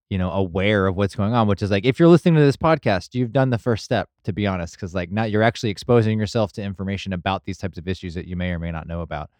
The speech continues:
Uh, you know, the second step is actually get registered to vote and participate in your elections regularly. You know, pr-, vote this May for sure,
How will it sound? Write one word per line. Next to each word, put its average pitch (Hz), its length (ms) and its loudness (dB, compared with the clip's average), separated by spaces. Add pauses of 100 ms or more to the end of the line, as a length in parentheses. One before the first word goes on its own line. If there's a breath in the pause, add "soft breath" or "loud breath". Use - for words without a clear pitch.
(380)
Uh, 80 380 -4
you 85 120 -8
know, 76 140 -8
the 78 100 -6
second 120 260 -2
step 110 260 0
is 98 60 0
actually 104 260 -2
get 110 120 -4
registered 107 360 -4
to 92 60 -6
vote 110 280 4 (300)
and 98 180 -4
participate 107 560 -2
in 98 120 -2
your 92 160 -2
elections 92 420 -4
regularly. 80 560 -10
You 90 80 -12
know, 82 120 -6
pr-, 107 180 -4
vote 101 300 0
this 104 200 -2
May 101 300 2
for 90 180 -8
sure, 92 380 -2